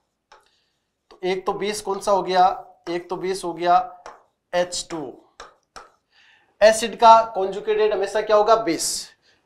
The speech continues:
तो ये हो गया इसका एसिड का कॉन्जुगेटेड बेस हो गया। और तो सेकंड जो बेस है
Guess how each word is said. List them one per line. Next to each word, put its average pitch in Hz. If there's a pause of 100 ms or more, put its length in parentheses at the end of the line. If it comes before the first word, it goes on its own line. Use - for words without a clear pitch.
(140)
तो 147
ये 151
हो 185
गया 185
इसका 202
एसिड 185
का 196
कॉन्जुगेटेड 180 (280)
बेस 151
हो 135
गया। 123
और 120 (520)
तो 147
सेकंड 165
जो 185
बेस 180
है 180